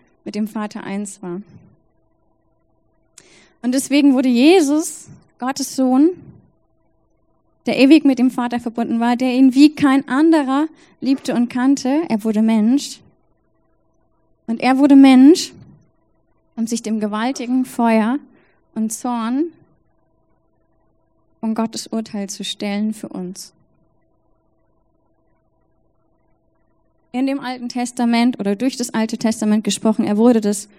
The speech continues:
Opferlamm für uns, das die Sünde getragen hat. Der Schöpfer drang also in seine Schöpfung ein, um für sein Geschöpf,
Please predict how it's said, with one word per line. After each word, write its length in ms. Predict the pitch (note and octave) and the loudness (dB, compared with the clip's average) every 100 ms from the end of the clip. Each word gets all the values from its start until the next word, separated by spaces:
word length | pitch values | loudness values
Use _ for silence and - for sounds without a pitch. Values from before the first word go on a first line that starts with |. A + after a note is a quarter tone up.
| _ _ _ _ _ _ | _ _ _ _ _ _
Opferlamm 760 | A3+ A3+ - A3+ G#3 G#3 G#3+ G#3+ _ _ _ _ | -10 -8 -6 -4 -4 -4 -6 -10 _ _ _ _
für 140 | - C4 | -4 -2
uns, 480 | C4+ C4+ D#4 - - _ _ _ _ _ _ _ - | 2 2 2 -2 -16 _ _ _ _ _ _ _ -16
das 140 | A3 | -12
die 100 | G#3+ | -10
Sünde 300 | G#3 A3 G3+ | -6 -6 -6
getragen 500 | G3 - F#3+ F#3+ F#3+ | -10 -12 -12 -10 -10
hat. 220 | F#3 - - - _ _ _ _ _ _ _ _ B5 A#5+ _ _ _ _ _ B5+ B5 _ _ _ _ A5+ _ _ _ _ _ _ _ _ _ _ _ - | -12 -14 -20 -20 _ _ _ _ _ _ _ _ _ _ _ _ _ _ _ _ _ _ _ _ _ _ _ _ _ _ _ _ _ _ _ _ _ -20
Der 100 | - _ _ | -20 _ _
Schöpfer 720 | - D4 D#4 - - C4+ C#4 - _ _ _ _ _ _ _ _ _ _ _ | -4 -2 -2 -4 -2 0 0 -2 _ _ _ _ _ _ _ _ _ _ _
drang 220 | A#3 A#3 | -10 -8
also 260 | - G#3+ G#3 | -6 -8 -6
in 140 | G3+ | -6
seine 220 | G3+ G#3 G#3+ | -6 -8 -8
Schöpfung 460 | B3 A#3+ A3+ G#3+ | -10 -10 -10 -10
ein, 400 | G#3 G#3 B3+ C4 - _ _ _ _ _ _ _ _ _ _ _ | -8 -6 -4 -6 -12 _ _ _ _ _ _ _ _ _ _ _
um 120 | G#3+ | -10
für 140 | G3 G3+ | -8 -6
sein 200 | G3+ G3+ | -6 -6
Geschöpf, 600 | G3+ - A3+ A#3 - | -8 -8 -10 -10 -20